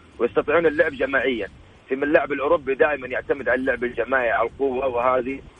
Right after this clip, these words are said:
يعني لا تو-، لا تتناغم مع ال-، ثقافة اللاعب السعودي. يعني اللاعب البرازيلي حتى بعد اعتزاله تجد له تواصل في... مع الكرة السعودية، يعني شوف كاماتشو ما بين فترة وفترة يكون موجود، تافاريز،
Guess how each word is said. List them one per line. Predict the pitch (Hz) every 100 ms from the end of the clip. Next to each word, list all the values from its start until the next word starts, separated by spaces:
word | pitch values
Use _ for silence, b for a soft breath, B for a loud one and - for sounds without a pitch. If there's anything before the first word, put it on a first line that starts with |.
| - - - -
يعني | 117 131
لا | 147
تو-، | 143 139 123 110 76 -
لا | 147
تتناغم | 139 135 147 139 127
مع | 123 110 107
ال-، | 104 101 98 92 - - -
ثقافة | 107 135 110 123
اللاعب | 120 131 101
السعودي. | 92 107 110 95 95 - B B -
يعني | 113
اللاعب | 151 175 165
البرازيلي | 151 131 - 143 160
حتى | 131 185 170
بعد | 151 156 139
اعتزاله | 135 123 175 147
تجد | 160 139 135
له | 147 -
تواصل | 131 156 123 113 101
في... | 107 107 104 104 98 -
مع | 110 117
الكرة | 117 131
السعودية، | 113 - 113 117
يعني | 113 123
شوف | 151 -
كاماتشو | 135 147 135 - 175 - B B B -
ما | 127
بين | 143 151
فترة | 127 160 143
وفترة | 135 156 143
يكون | 139 156 135
موجود، | 131 143 143 123 98 107 127
تافاريز، | 123 127 147 156